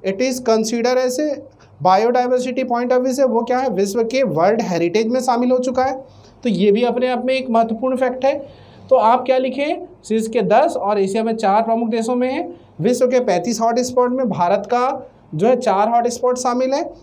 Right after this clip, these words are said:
और उनमें से तीन hottest हॉट स्पॉट में भी शुमार हैं। दस जैव भौगोलिक क्षेत्र पाए जाते हैं।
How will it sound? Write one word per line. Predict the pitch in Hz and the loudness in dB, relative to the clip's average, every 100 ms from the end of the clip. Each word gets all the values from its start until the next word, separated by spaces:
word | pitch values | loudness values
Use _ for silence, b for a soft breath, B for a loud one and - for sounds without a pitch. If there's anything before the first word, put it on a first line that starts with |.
| B | B
और | 190 233 | 2 2
उनमें | 240 240 254 | 2 0 0
से | 269 | -2
तीन | - 254 269 | -2 -2 0
hottest | 175 196 214 220 | 0 2 2 -2
हॉट | 190 190 | -2 -4
स्पॉट | - 202 190 | -4 -4 -2
में | 202 | -2
भी | 202 302 349 - - | -2 -4 -4 -12 -14
शुमार | - 247 220 139 | -2 0 2 -2
हैं। | 120 - - _ _ - _ - - _ b b - | -6 -10 -20 _ _ -20 _ -20 -20 _ b b -12
दस | 135 214 240 - 160 | 0 2 2 -6 -10
जैव | 143 190 226 | -2 0 2
भौगोलिक | 240 240 254 254 | 0 0 0 -2
क्षेत्र | - 226 254 | -4 -4 -2
पाए | 254 240 | 0 0
जाते | 247 240 233 | 0 -2 -2
हैं। | 262 302 | -4 -6